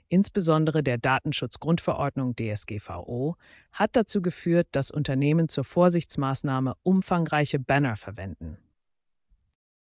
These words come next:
Daraus ergibt sich ein unübersichtliches Bild für die Nutzer, die beim Surfen oft überflutet werden. Die Reformen können hier eine dringend benötigte Klarheit schaffen.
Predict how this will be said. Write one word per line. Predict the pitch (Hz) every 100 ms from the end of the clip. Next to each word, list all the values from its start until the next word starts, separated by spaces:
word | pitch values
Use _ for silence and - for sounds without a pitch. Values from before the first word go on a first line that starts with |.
| _ -
Daraus | 139 160 185 185 -
ergibt | 147 135 160 -
sich | 147 -
ein | 123 -
unübersichtliches | 185 190 170 156 151 160 - 147 131 -
Bild | 135 139 143 - -
für | - 127
die | 113
Nutzer, | 131 156 - 101 98 -
die | 123
beim | 117 113
Surfen | - 147 151 - 143
oft | 143 - -
überflutet | 131 127 - 151 131 107
werden. | 92 87 82 90 _ _ _ _
Die | 135
Reformen | 131 - 156 196 202 196
können | - 160 156
hier | 156 165
eine | 135 131
dringend | 123 151 185 185 -
benötigte | 139 135 135 - 127
Klarheit | - 135 135 110 -
schaffen. | - 92 -